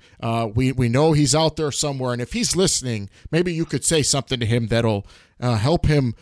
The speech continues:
uh, not go down that kind of destructive path. Hopefully he's doing all right. I say, what about you?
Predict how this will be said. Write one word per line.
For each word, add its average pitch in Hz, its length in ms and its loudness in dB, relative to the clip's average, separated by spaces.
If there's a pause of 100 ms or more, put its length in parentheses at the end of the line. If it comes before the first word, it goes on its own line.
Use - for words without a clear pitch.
(200)
uh, 113 180 -8 (120)
not 127 280 -2
go 170 140 4
down 165 240 2
that 156 300 -2
kind 151 240 0
of 131 40 2
destructive 139 600 -2
path. 131 420 0 (200)
Hopefully 160 360 -4
he's 131 220 0
doing 135 240 2
all 123 180 4
right. 131 320 2
I 135 160 0
say, 110 420 -2 (200)
what 135 160 2
about 127 240 0
you? 101 260 -6